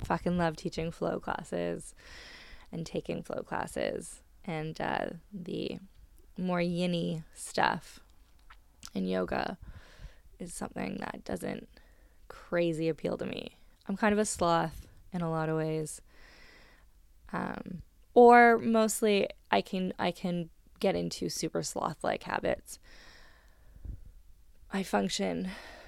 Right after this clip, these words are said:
better when there's more going on, which is another issue. So setting up, you know, an alarm clock that maybe I wake up to and I just meditate with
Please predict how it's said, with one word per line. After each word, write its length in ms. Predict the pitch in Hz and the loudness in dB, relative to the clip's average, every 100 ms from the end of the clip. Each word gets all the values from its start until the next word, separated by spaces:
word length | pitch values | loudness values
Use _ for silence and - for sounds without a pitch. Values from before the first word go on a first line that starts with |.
| - | -4
better 260 | - - - | -2 2 2
when 140 | - | 0
there's 180 | 190 208 | 0 0
more 200 | 214 214 | 2 2
going 300 | 208 208 196 | 4 2 2
on, 320 | 185 185 175 165 | 2 2 -2 -4
which 220 | 180 - | -6 -4
is 120 | 170 | -6
another 520 | 175 - - - 170 - - | -4 -2 0 -2 -4 -8 -8
issue. 480 | 170 - - - | -8 -4 -4 -4
So 500 | - - 180 175 170 160 - - - - - - - - - - - - - - - - | -4 0 2 2 0 -4 -16 -20 -20 -20 -20 -20 -20 -20 -20 -20 -20 -20 -20 -20 -20 -20
setting 560 | - - 233 202 202 196 | -16 0 4 6 4 0
up, 380 | - - - - - - - - - - - - - - - - - | -4 -4 -6 -14 -20 -20 -20 -20 -20 -20 -20 -20 -20 -20 -20 -20 -14
you 120 | - 180 | -8 -6
know, 300 | - - 190 - | -6 -8 -10 -6
an 80 | 190 | -2
alarm 320 | 185 175 175 170 | 0 0 -2 0
clock 240 | 175 170 | 0 0
that 140 | 175 175 | 0 0
maybe 280 | 175 170 170 | -2 -2 0
I 60 | |
wake 220 | 170 - | 0 -2
up 160 | - - | -4 -4
to 400 | - 170 170 - - | -6 -4 -4 -6 -8
and 120 | 180 | -8
I 80 | 175 | -6
just 260 | 165 165 - | -6 -8 -8
meditate 460 | 170 170 170 - | -6 -4 -2 -2
with 520 | - 175 170 160 - | -2 -2 -2 -6 -16